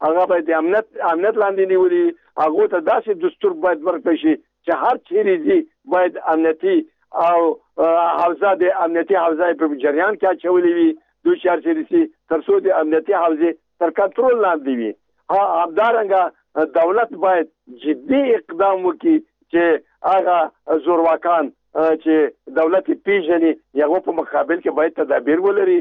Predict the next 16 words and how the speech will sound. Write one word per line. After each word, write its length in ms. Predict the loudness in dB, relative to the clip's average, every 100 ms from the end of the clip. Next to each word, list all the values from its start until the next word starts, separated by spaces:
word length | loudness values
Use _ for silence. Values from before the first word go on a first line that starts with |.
| -2 _ -2
هغو 220 | 0 0
په 120 | -2
مقابل 400 | -4 -2 -4 -4
کې 100 | -4
پلان 380 | -2 0 0 0
امنیتي 400 | -2 -2 -2 -2
باید 300 | 0 0 0
ولري. 360 | 0 2 2 2 -2 _ -2
دا 120 | -2
زورواکان 640 | 0 0 0 0 0 -2
باید 180 | 0 -4
خالص 320 | -4 -4 -4 -4
سلا 300 | -2 0 0
شي، 320 | -2 -6 -6 -6 _ _
دغو 200 | 0 0
نه 100 | -2